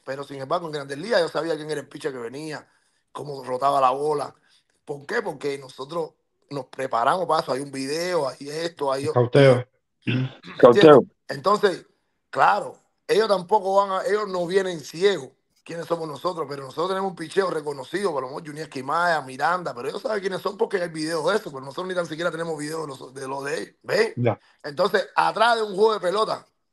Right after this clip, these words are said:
Speaker 1: que tú te pones un traje de pelotero, hay muchas cosas, mi hermano.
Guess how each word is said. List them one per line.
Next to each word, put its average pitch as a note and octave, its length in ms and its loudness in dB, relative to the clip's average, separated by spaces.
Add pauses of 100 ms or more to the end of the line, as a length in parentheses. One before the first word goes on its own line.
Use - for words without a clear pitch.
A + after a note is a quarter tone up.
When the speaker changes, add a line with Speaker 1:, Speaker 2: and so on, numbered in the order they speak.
(340)
Speaker 1:
que C#3 200 -10
tú G3+ 100 -10
te G3+ 100 2
pones G3 220 0
un F#3 140 -4
traje F#3+ 200 2
de F#3 60 0
pelotero, D#3 540 -2
hay F3+ 180 0
muchas F3+ 480 -6
cosas, D#3+ 320 -10
mi A#2 80 -10
hermano. B2+ 240 -8